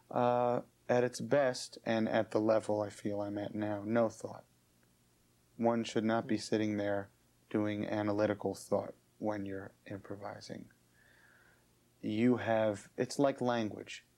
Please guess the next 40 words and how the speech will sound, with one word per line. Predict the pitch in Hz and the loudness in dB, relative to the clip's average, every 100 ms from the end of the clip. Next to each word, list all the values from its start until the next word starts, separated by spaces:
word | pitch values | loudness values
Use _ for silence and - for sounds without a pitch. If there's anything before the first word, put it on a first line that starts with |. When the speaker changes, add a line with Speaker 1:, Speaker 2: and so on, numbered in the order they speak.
| - | 0
Speaker 1:
You | 170 | 2
don't | 208 - | 2 2
think | - 135 | 0 0
about | 113 104 - | 2 2 2
the | 110 | 2
next | 104 - 107 | 0 -2 2
word | 107 101 | 2 2
you're | 101 | 0
gonna | 104 98 | -2 -2
say. | - | 2
You | 113 123 | 4 4
don't | 127 | 2
think | - 123 | 0 0
about | 107 107 | 2 2
how | 107 | 2
to | 101 | -2
spell | - - 120 117 | -4 0 4 4
it | 110 - | 2 0
or | 107 | 0
what | 101 117 - | 2 2 2
that | 113 | 0
word | - 104 110 | 2 2 2
is. | 120 - - - | 0 -4 -8 -2
You | |
just | 175 165 - | 2 0 2
say | 185 127 | 2 2
it. | 131 - - | -2 -6 -6
Speaker 2:
Mm-hmm. | 151 147 143 170 _ _ | -4 -4 -6 -10 _ _
Speaker 1:
It's | - | -4
the | 170 | 0
same | - 175 | 2 2
for | 165 | 4
me | 147 139 | 4 4
at | 123 | 4
the | 113 | 0
piano, | - 107 101 104 | 0 0 0 -4
same | - 139 131 | 0 0 2
for | 131 | 4
any | 120 131 | 4 6
musician | 120 107 107 104 104 101 | 6 6 2 2 -2 -6